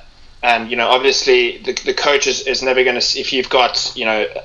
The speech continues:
I don't know, a tutorial that's important or a lab session, and you tell the coach, "Look, I can't make this afternoon session," he, he's very supportive of that kind of thing.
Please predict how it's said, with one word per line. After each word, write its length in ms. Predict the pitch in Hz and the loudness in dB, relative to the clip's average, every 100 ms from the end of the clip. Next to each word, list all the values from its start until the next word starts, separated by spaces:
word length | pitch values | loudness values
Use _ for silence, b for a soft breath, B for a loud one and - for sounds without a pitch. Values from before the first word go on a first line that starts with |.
| - | -2
I 220 | - 110 | 0 2
don't 100 | 104 | 2
know, 140 | 107 - | 0 -2
a 80 | 107 | -6
tutorial 520 | - - 131 123 117 | -6 0 2 4 2
that's 220 | 107 104 | 0 -4
important 640 | 113 123 117 - 117 107 107 | -6 -4 -2 -4 -8 -8 -4
or 320 | 107 107 107 | 0 2 0
a 40 | 110 | -2
lab 280 | 113 113 - | 2 2 2
session, 560 | 120 110 - 113 104 - B B B B - | 0 0 0 -4 -6 -16 B B B B -4
and 160 | 110 110 | -4 -2
you 60 | |
tell 180 | 104 123 | 0 0
the 80 | 110 | 0
coach, 260 | - 110 | 0 2
"Look, 120 | 113 104 | 2 0
I 40 | |
can't 240 | - 113 | 0 0
make 200 | 110 104 | 2 0
this 100 | 104 | 0
afternoon 320 | 107 101 110 104 | -2 -2 -4 -2
session," 400 | - 104 - 104 | 0 0 0 -4
he, 560 | 110 - 123 113 107 | -10 -10 -4 -2 -4
he's 400 | - - - 120 | -6 -12 -10 -2
very 160 | 135 139 | 4 4
supportive 520 | - - 123 123 127 | 2 0 2 2 -2
of 40 | |
that 180 | 127 127 | 0 0
kind 160 | - 139 | -2 -4
of 80 | 131 | -4
thing. 220 | 175 | -6